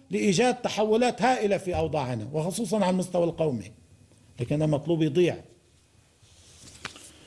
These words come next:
من الأمية في القراءة والكتابة يجب أن نعمل على محوها إلى الأمية في السياسة.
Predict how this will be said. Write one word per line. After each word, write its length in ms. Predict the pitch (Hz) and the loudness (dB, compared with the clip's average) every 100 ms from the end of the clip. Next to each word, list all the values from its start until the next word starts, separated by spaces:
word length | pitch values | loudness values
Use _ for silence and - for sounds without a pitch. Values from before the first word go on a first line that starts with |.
| - - - - - - - - | -8 -8 -8 -20 -20 -20 -20 -4
من 280 | 143 202 277 | 2 4 4
الأمية 1500 | 254 214 156 - _ _ - 202 202 247 269 262 262 262 | 2 0 -4 -10 _ _ 0 4 4 2 2 0 0 -2
في 100 | 254 | -4
القراءة 500 | 233 220 220 233 226 | -6 -2 0 2 2
والكتابة 720 | 220 202 - 190 226 233 233 | 0 0 -2 0 2 2 2
يجب 340 | 220 214 196 202 - 185 | 2 0 0 -2 -4 -4
أن 120 | 190 | 0
نعمل 360 | 214 202 196 | 2 2 2
على 260 | 170 185 185 | 2 0 0
محوها 500 | 196 - 196 180 180 | 0 0 2 2 2
إلى 100 | 190 | 0
الأمية 480 | 185 165 170 196 190 | -2 0 2 2 2
في 120 | 175 | 0
السياسة. 640 | 165 - 156 160 139 113 | -4 0 2 2 0 -4